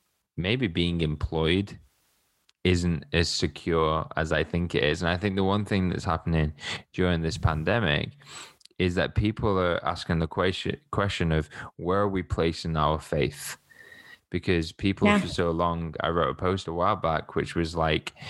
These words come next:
Speaker 1: "For so long, we have placed our faith in so many different things across the world. We have placed our faith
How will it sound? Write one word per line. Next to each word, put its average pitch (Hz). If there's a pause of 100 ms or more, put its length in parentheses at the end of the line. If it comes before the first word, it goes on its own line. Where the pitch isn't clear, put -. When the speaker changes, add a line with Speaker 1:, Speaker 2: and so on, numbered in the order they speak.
(140)
Speaker 1:
"For 92
so 101
long, 87
we 87
have 82
placed 85
our 80
faith 85
in 82
so 85
many 82
different 78
things 82 (260)
across 82
the 80
world. 82
We 87
have 80
placed 85
our 82
faith 92